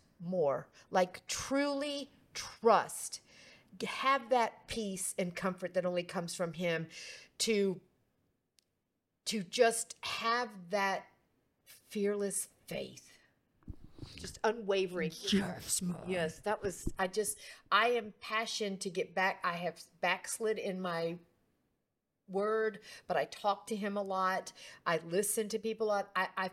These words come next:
Speaker 1: find it in this season, it's been really hard to read and comprehend, and I don't think there's anything wrong with that, but I wanna get back into the, the book.
Speaker 2: Yeah.
Speaker 1: Mm-hmm.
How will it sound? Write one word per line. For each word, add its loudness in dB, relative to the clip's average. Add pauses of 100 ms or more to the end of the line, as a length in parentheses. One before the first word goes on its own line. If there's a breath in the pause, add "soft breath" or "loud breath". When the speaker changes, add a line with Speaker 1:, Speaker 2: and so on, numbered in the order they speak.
Speaker 1:
find 0
it 0
in -2
this -2
season, -2
it's -2
been -4
really -2
hard -2
to -6
read -6
and -8
comprehend, -4 (280 loud breath)
and 2
I 0
don't 0
think -4
there's 0
anything -4
wrong 2
with -4
that, -2
but 2
I 0
wanna -2
get -4
back 0
into -4
the, 0 (440)
the 4 (280)
book. 4 (640 loud breath)
Speaker 2:
Yeah. 6
Speaker 1:
Mm-hmm. -12